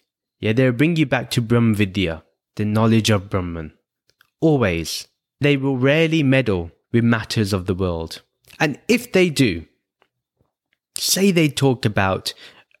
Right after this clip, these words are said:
the oppression of others. Say they talk about how a race of people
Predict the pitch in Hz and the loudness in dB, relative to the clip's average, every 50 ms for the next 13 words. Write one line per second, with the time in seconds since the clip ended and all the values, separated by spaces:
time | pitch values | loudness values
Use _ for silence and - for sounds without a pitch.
0 | _ _ _ _ _ _ - 110 104 95 - - - 131 120 - - 117 110 98 | _ _ _ _ _ _ -2 0 0 0 0 -2 -2 0 0 0 0 0 0 0
1 | 92 92 - 92 92 85 87 87 87 92 - - - - _ _ _ _ _ _ | -2 -4 -4 -6 -6 -6 -6 -8 -8 -8 -8 -10 -10 -12 _ _ _ _ _ _
2 | _ _ _ _ _ _ _ _ _ _ _ _ _ - - - 160 160 151 143 | _ _ _ _ _ _ _ _ _ _ _ _ _ -6 -2 0 2 2 2 2
3 | 139 139 131 131 131 123 120 - _ _ _ _ _ _ _ _ _ _ _ _ | 2 0 0 2 0 -2 -4 -8 _ _ _ _ _ _ _ _ _ _ _ _
4 | _ _ _ _ _ _ _ _ - - 135 135 127 - 127 120 113 117 110 107 | _ _ _ _ _ _ _ _ 0 2 2 2 2 0 -2 0 0 0 0 0
5 | 107 107 - - - - _ _ _ _ _ _ _ - 107 104 101 101 101 101 | 0 -2 -2 -4 -8 -10 _ _ _ _ _ _ _ -6 -4 -2 -2 0 -2 -2
6 | 101 - - _ _ _ _ _ - 120 117 101 110 120 131 131 123 - - 113 | -4 -6 -10 _ _ _ _ _ -4 -2 0 2 2 2 2 2 2 2 0 0
7 | - - - 113 110 104 - - 104 98 95 92 - | -2 -2 -2 -2 -2 -2 -4 -6 -6 -6 -6 -8 -10